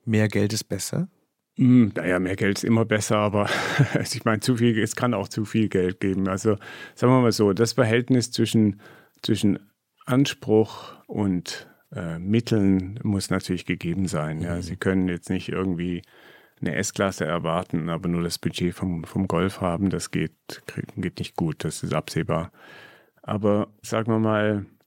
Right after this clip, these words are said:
Speaker 2: wir lehnen auch beispielsweise, wir haben, obwohl wir kleine Projekte nur sehr schwer wirtschaftlich, äh,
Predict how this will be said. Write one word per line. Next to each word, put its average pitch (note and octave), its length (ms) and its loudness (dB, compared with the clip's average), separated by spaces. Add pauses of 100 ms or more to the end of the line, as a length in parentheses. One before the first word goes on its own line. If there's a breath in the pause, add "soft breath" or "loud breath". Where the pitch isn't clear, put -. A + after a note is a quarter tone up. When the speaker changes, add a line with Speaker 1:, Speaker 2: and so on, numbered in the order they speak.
(540)
Speaker 2:
wir G#2+ 160 4
lehnen A2+ 300 6
auch G2+ 120 2
beispielsweise, G2+ 840 2
wir F#2 140 2
haben, G#2 160 2
obwohl G2 320 4
wir F#2 100 4
kleine G2+ 400 2
Projekte F#2+ 640 2 (120)
nur G#2+ 360 0
sehr F#2 220 -2
schwer F2+ 420 0
wirtschaftlich, F#2 760 -4
äh, G#2 160 -2